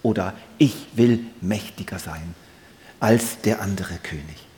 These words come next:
Und das geht bis zum heutigen Tag. Es ist die Grundfrage,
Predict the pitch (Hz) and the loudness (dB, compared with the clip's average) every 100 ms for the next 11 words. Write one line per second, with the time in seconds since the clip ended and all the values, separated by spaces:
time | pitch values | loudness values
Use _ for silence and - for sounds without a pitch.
0 | - - - - 98 95 113 110 143 143 | -20 -20 -20 -10 -8 -2 0 0 0 0
1 | - - 123 101 101 92 90 85 - - | -2 -2 -2 0 -4 -4 -8 -8 -12 -10
2 | 95 95 - 120 127 151 226 - - 160 | -10 -8 -6 -4 4 4 4 2 -2 0
3 | 117 98 | 0 -2